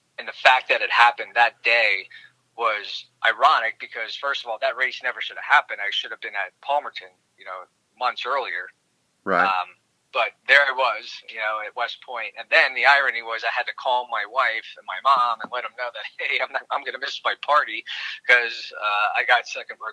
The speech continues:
Speaker 1: third place. I have to, I have to stick around for the awards ceremony, which is gonna, not gonna be until, like, one o'clock or something like that." So it's just kinda funny,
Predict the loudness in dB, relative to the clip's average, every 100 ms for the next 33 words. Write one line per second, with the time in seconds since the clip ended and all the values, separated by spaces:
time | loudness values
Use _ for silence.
0 | -8 -8 -4 0 0 -2 -4 -4 -8 -10
1 | -10 -10 -12 -6 -4 0 0 0 -4 -8
2 | 0 0 0 -2 -2 -2 -6 -6 -12 -12
3 | -12 -4 0 0 -2 -2 -2 -2 -4 -4
4 | -4 -4 -4 -2 0 2 0 -6 -8 -8
5 | -10 -10 -8 -8 -8 -12 -10 -10 -6 -6
6 | -6 -4 -4